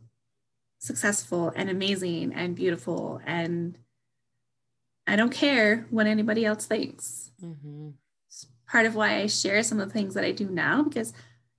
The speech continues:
Speaker 1: if somebody doesn't like it, well, then that's okay.
Speaker 2: Yep. I love that. I love that so much. Ugh, that's gonna resonate with so many of my listeners.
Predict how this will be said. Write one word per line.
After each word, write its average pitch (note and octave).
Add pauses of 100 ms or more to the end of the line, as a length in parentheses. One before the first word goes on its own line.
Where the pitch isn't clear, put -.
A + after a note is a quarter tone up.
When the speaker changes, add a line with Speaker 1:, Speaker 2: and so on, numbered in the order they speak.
(140)
Speaker 1:
if A3
somebody A3+
doesn't A#3
like G3+
it, C4+ (400)
well, A#3+
then B3
that's C4
okay. D#4 (1160)
Speaker 2:
Yep. D#3+ (1120)
I F3+
love F3
that. D#3+ (340)
I F#3
love G3+
that F#3+
so F#3+
much. D#3 (300)
Ugh, F3 (160)
that's F3+
gonna F#3
resonate E3
with D#3+
so E3
many D#3+
of D3
my D3
listeners. D3+